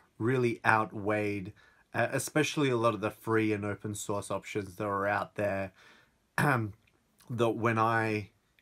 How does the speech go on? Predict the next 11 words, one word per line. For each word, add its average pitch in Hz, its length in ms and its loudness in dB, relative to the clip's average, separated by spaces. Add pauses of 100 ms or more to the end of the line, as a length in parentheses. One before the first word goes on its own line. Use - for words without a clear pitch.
(160)
uh, 104 240 0
compared 120 480 0
the 110 140 0
options 104 480 -2
in 98 100 -6
terms 104 260 -2
of 98 120 -2
what 101 120 0
I 98 160 4
actually 107 480 -2
needed, 98 480 -4